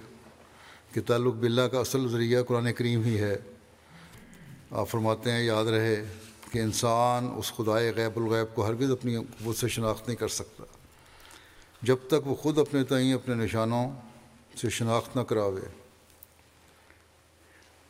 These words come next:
اور خدا تعالیٰ سے سچا تعلق ہرگز پیدا نہیں ہو سکتا جب تک وہ تعلق خاص خدا تعالیٰ کے ذریعے سے پیدا نہ ہو، اور نفسانی علائشیں ہرگز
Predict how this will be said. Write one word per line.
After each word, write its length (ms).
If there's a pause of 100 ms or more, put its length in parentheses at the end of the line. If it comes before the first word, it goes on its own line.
(1400)
اور 120
خدا 260
تعالیٰ 240
سے 140
سچا 320
تعلق 440
ہرگز 280
پیدا 220
نہیں 180
ہو 100
سکتا 440 (800)
جب 240
تک 200
وہ 140
تعلق 360 (380)
خاص 340
خدا 220
تعالیٰ 260
کے 80
ذریعے 260
سے 160
پیدا 300
نہ 100
ہو، 180 (1000)
اور 140
نفسانی 640
علائشیں 560 (120)
ہرگز 460